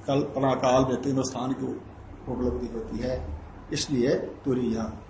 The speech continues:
व्युत्पत्त्या तुरीयो विभु इति उच्यते। विभु से, विभु, विभु शब्द से कहा जाता है।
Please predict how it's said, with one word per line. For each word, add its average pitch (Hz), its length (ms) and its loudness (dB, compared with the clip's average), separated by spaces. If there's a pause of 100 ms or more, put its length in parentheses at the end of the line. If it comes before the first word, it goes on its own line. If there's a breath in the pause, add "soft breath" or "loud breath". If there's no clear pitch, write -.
(280)
व्युत्पत्त्या 131 480 0
तुरीयो 143 480 2
विभु 131 400 2
इति 113 160 -2
उच्यते। 113 360 -6
विभु 135 300 4
से, 170 140 2
विभु, 160 480 2 (260)
विभु 185 180 4
शब्द 151 320 0
से 170 100 -2
कहा 131 220 -2
जाता 113 380 -8
है। - 80 -14